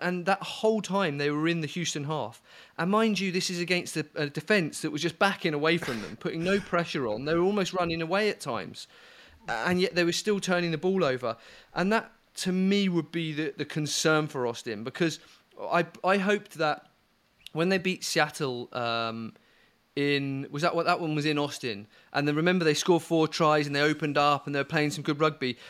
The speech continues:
I thought, "Okay, this is the evolution of Austin. They can stick with the defensive pressure, and now they can expand the game." And they,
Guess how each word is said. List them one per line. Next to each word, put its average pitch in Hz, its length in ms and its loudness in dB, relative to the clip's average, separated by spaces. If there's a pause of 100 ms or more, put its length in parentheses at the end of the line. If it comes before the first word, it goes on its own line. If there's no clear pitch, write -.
(160)
I 156 80 2
thought, 175 260 2
"Okay, 175 240 4
this 160 200 2
is 165 80 -2
the 165 100 2
evolution 156 480 2
of 120 80 -4
Austin. 120 280 -4
They 127 100 -2
can 147 120 -8
stick 226 300 -4
with 180 120 0
the 165 60 -4
defensive 151 440 -4
pressure, 135 500 -2 (260)
and 151 200 -2
now 160 180 4
they 156 140 2
can 156 120 -4
expand 147 440 0
the 143 40 -4
game." 151 320 -2
And 156 100 -4
they, 160 60 -8